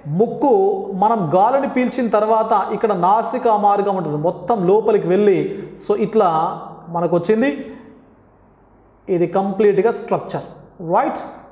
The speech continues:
So ఇదే మనకు రింగులు ఉన్నటువంటి భాగము, దీన్ని ఏమంటున్నాము?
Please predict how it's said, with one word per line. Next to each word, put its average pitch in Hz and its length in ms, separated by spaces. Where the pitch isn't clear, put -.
So 196 140
ఇదే 175 640
మనకు 180 560
రింగులు 220 360
ఉన్నటువంటి 202 500
భాగము, 175 640
దీన్ని 202 340
ఏమంటున్నాము? 202 720